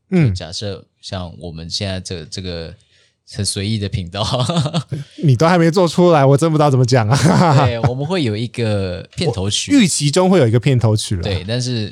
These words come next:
Speaker 2: 我做音乐这种东西是动作很快啦，所以可能等一下就弄出来就可以。
Speaker 1: 嗯。你说好啊。
Speaker 2: 对。
Speaker 1: 我们现在录了几集，我们看我们今天晚上可不可以先上第一集啊？
Speaker 2: 哎，我随便讲的，不要这样子。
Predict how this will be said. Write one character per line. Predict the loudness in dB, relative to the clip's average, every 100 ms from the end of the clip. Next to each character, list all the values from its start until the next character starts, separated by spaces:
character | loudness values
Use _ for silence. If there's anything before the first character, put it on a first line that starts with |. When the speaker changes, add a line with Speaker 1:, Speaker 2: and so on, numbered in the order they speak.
| -8
Speaker 2:
我 | -6
做 | -4 -2 -2 -4 -6
音 | -6
乐 | -4 -6
这 | -8
种 | -12
东 | -12 -14
西 | -12 -14
是 | -14 -14 -8
动 | -8
作 | -6 -10
很 | -12
快 | -10 -10 -10
啦， | -16 -16
所 | -12
以 | -12 -14 -20 _
可 | 0 2 0
能 | -6
等 | -10
一 | -10
下 | -8 -8
就 | -8
弄 | -8 -10
出 | -6
来 | 0
就 |
可 | 4
以。 |
Speaker 1:
嗯。 |
你 | 4 4
说 | 2 2 2
好 | 2 2
啊。 | 2 2 2
Speaker 2:
对。 | 0 _ _ -20 -2
Speaker 1:
我 | 2
们 | 4
现 | 4
在 |
录 | 4 4
了 |
几 | 4 0
集， | 2 2
我 |
们 | 2
看 | 2
我 | 2
们 | 2
今 | 2
天 | 4
晚 | 2
上 | 2 2
可 |
不 | 2
可 |
以 |
先 | 2 2
上 | 2 0
第 | 2 0
一 |
集 | 0 -2 0
啊？ | 2 2 -2 -10
Speaker 2:
哎， |
我 | -10
随 | -6 -4
便 | -4
讲 | -6
的， | -10
不 | -12
要 | -10
这 | -8
样 |
子。 | -6